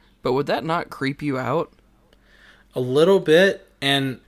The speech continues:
Speaker 2: I might edit this out, but it kinda made me think of blackface.
Speaker 1: The parallel is there, but yeah, I don't know that I would necessarily make it.
Speaker 2: Yeah,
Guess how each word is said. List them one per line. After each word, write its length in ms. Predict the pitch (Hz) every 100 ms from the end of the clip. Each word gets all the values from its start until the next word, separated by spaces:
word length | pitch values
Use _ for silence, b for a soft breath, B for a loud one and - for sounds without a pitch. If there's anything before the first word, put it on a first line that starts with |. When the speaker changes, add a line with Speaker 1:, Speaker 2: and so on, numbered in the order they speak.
| - -
Speaker 2:
I 80 |
might 220 | 143 131 117
edit 280 | 117 113
this 220 | 127 - -
out, 380 | 123 120 - -
but 140 | 147
it 160 | 147 -
kinda 300 | - 202 247
made 240 | 208 175
me 160 | 160 147
think 280 | - 143 139
of 200 | 107 -
blackface. 800 | 110 110 - 226 247 - - - _ _
Speaker 1:
The 180 | 165 170
parallel 640 | - 156 208 233 233 220 180
is 200 | 135 135
there, 480 | 120 135 160 170 _ _ _ _ _
but 360 | 135 127 127 -
yeah, 320 | 117 113 110
I 100 | -
don't 140 | 123 110
know 140 | 117
that 120 | 117
I 80 | 117
would 120 | 113
necessarily 560 | 110 127 113 98 110 110
make 300 | 113 104 -
it. 200 | 85 - _ _ _ _ _ _ _
Speaker 2:
Yeah, 380 | 135 127 117